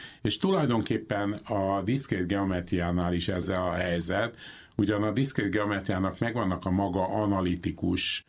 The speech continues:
egészen sajátságos eszközei is, de én mindig azokban a problémákban voltam eredményes, amelyek közelebb vannak a,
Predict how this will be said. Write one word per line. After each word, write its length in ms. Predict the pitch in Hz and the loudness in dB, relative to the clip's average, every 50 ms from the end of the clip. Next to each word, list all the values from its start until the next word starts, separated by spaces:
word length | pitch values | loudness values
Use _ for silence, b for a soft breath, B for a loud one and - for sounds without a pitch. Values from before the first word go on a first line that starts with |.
| _ | _
egészen 520 | - 98 107 95 104 95 90 - - 87 90 | -4 -2 0 0 0 0 0 -2 -2 -2 0
sajátságos 840 | - - 110 101 101 92 90 87 87 - 92 85 85 82 87 85 - | 0 0 0 0 0 0 0 -2 -2 -4 -4 -2 -2 -2 -2 -2 -2
eszközei 840 | 101 95 90 - - - 101 87 92 98 95 95 95 98 104 110 127 | -2 -2 -2 -2 -2 -2 -2 0 0 0 0 0 0 2 2 2 2
is, 240 | 147 147 147 - B B B B B B B B B | 0 0 -2 -4 B B B B B B B B B
de 220 | 95 107 113 113 | -2 0 0 2
én 160 | 113 113 113 113 | 2 2 4 4
mindig 640 | 123 135 135 127 120 101 98 98 92 90 82 87 | 4 4 4 4 4 4 4 4 2 2 0 -2
azokban 480 | 92 113 120 113 107 113 85 92 95 95 | 0 0 0 0 0 2 2 2 2 2
a 80 | 95 87 | 0 0
problémákban 720 | - 113 101 87 95 92 87 90 85 82 78 87 85 82 | 0 0 0 2 2 2 2 2 0 0 0 0 0 2
voltam 340 | 80 85 85 85 - 90 92 | 2 0 0 0 0 0 0
eredményes, 680 | 90 92 95 90 87 87 87 87 85 85 82 - - - | 0 0 0 0 0 0 0 0 0 0 0 -2 -2 -2
amelyek 420 | 87 87 87 85 85 87 85 85 | -2 -2 0 0 -2 -2 -4 -4
közelebb 460 | - - 87 80 85 85 82 82 80 | -2 -2 -2 -2 -2 -2 -4 -4 -6
vannak 420 | 82 82 82 82 80 82 85 - - | -6 -6 -4 -4 -4 -6 -6 -6 -6
a, 380 | 82 87 87 87 87 87 87 | -4 -4 -4 -4 -6 -8 -10